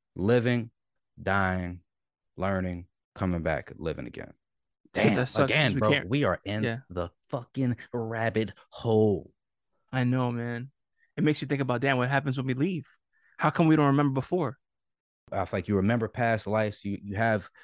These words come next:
Speaker 1: these experiences where you've like, "I have felt this before. I know I felt this before." You know, it's a familiar feeling or, uh, uh, or a smell that you remember. You don't know how long that you've had that sense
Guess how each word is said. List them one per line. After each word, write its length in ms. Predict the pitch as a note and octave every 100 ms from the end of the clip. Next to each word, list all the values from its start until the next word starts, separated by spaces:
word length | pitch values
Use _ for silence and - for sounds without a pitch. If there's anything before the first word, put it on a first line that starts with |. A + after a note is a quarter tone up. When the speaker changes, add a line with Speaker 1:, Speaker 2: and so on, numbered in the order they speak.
| _
Speaker 1:
these 200 | - G#2
experiences 760 | F#2 - - B2 A#2+ G#2 F#2+ D#2+
where 100 | F2
you've 160 | F#2
like, 180 | F2+ E2 -
"I 160 | F3+
have 160 | C4+ -
felt 260 | - A2
this 140 | - C#2+
before. 380 | - - - - _ _ _ -
I 60 |
know 160 | A2 B2+
I 80 | G2+
felt 220 | F2 D2+
this 140 | C2+
before." 320 | - - - - _ _ _ _ _
You 140 | - F2
know, 220 | F2 E2+ E2+
it's 120 | -
a 40 |
familiar 540 | F2 G2+ F#2 G#2 G2+ E2+
feeling 320 | - F2+ D#2
or, 180 | F2 F#2
uh, 260 | G#2+ G2 F2+ - _
uh, 160 | F2 E2+
or 300 | - F#2+ F2+
a 120 | - F2+
smell 680 | - A#2 A#2 A#2+ F#2+ D2 - _ _
that 160 | D#2+ -
you 60 | G2
remember. 500 | E2+ D#2+ D2 - - _ _ _ _ _ _ _ _
You 100 | G2+
don't 100 | G2+
know 60 |
how 200 | E2+ A2+
long 300 | A2 G#2 F#2+
that 180 | F#2 F2
you've 160 | F#2+ F#2
had 220 | G2+ F2+
that 140 | F2
sense 400 | - G#2+ F2+ -